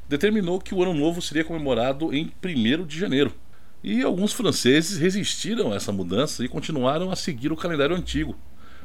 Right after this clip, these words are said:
pelo qual o ano começava sempre em primeiro de abril.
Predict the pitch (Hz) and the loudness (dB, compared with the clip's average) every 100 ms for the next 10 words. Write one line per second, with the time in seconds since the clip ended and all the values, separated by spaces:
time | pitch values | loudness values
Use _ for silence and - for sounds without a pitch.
0 | - 147 139 - 120 147 247 233 220 123 | -2 2 2 6 6 6 2 0 4 4
1 | 143 196 190 151 - 107 135 147 - 113 | 4 0 0 0 0 2 2 2 -2 -2
2 | 135 156 185 151 90 98 131 113 90 | -2 -4 -2 -2 2 0 0 -2 -2